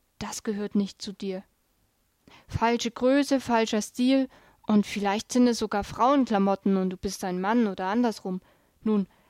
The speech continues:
was würdest du tun? Versuchst du mit dem zurechtzukommen, was du hast? Zwängst du dich als Mann in ein kurzes rotes Kleid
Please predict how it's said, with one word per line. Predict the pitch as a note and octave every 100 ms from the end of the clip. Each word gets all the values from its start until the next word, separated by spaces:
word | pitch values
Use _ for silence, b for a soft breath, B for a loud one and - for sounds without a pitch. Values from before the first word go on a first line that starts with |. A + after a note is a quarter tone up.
| b b
was | - G3 A#3+ - - -
würdest | G#3+ A3 G3+ -
du | G#3+
tun? | A3 - A3 F3+ F3 - _ _ _ _ _ _ _ _ _ _ -
Versuchst | - G3 - A#3 C#4 -
du | C#4
mit | A3 -
dem | G#3+ C4+
zurechtzukommen, | - G#3 G#3+ - - - A#3 G#3+
was | G3 -
du | F3+
hast? | - G#3 - - _ b b b b b b b b
Zwängst | - A3+ D4 -
du | C#4
dich | C4 B3 -
als | G3+ G3 -
Mann | G3+ B3+ D#4+
in | A#3+
ein | F#3 E3+ -
kurzes | C4+ D4 - A#3 -
rotes | A#3+ B3+ G3+
Kleid | - G3+ C4